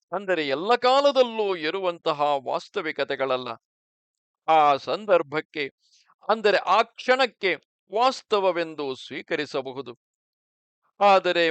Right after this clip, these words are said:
ಮನಸ್ಸು ಸರ್ವಕಾಲಕ್ಕೂ ಒಂದು ಮಿಥ್ಯೆ. ಅದೇ ಆತ್ಮ ಸರ್ವಕಾಲಕ್ಕೂ ಸತ್ಯವಾದುದು. ಇದು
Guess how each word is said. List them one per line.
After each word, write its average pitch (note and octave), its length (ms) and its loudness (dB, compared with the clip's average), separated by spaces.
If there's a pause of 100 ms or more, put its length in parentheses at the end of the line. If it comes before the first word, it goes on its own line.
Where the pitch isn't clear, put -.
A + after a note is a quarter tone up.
ಮನಸ್ಸು G#3 500 -2 (520)
ಸರ್ವಕಾಲಕ್ಕೂ C4+ 1300 2 (360)
ಒಂದು F#3+ 400 -8 (100)
ಮಿಥ್ಯೆ. D#3+ 460 -16 (1000)
ಅದೇ F3+ 300 2 (440)
ಆತ್ಮ - 280 -10 (680)
ಸರ್ವಕಾಲಕ್ಕೂ A3+ 1120 0 (200)
ಸತ್ಯವಾದುದು. C3+ 840 -6 (1400)
ಇದು C#4 300 0